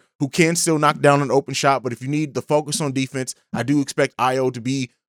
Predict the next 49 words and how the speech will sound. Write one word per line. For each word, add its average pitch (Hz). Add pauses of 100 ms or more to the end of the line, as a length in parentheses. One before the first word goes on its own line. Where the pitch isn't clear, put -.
(100)
prioritized 196
sometimes 165
over 151
Coby 151
White. 143 (120)
But 120
what 143
we're 151
seeing 170
is 143
it's 127
trending 156
towards 147
Coby 135
White 226 (160)
getting 147
more 135
minutes. 113
And 190
the, 165
for 180
a 175
lot 196
of 240
the 208
people 170
coming 170
into 165
the 139
season, 104 (180)
asking 180
that 160
question 147
of, 120 (160)
"Well, 101
where's 156
Coby 147
gonna 139
get 131
minutes? 117
Coby 151
is 143
obviously 156
the 143
one 139
who's 131
gonna 127
be 117
traded." 98